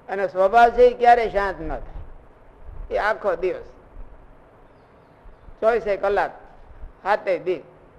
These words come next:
ત્રણસો ને આઠ દી, અને હન્ડ્રેડ યર એમ, એ બેહે નહીં. એને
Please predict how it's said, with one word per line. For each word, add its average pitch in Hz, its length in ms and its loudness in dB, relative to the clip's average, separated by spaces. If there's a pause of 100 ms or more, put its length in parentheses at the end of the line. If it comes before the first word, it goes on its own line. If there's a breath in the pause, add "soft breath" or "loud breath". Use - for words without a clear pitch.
(580)
ત્રણસો 185 420 -6
ને 160 100 -8
આઠ 170 280 -4
દી, - 160 -20 (1500)
અને 160 140 -14
હન્ડ્રેડ 180 380 2 (120)
યર 147 220 -8
એમ, 127 160 -10 (1600)
એ 165 180 -8 (100)
બેહે 214 400 2
નહીં. 147 200 -6 (1700)
એને 208 300 -2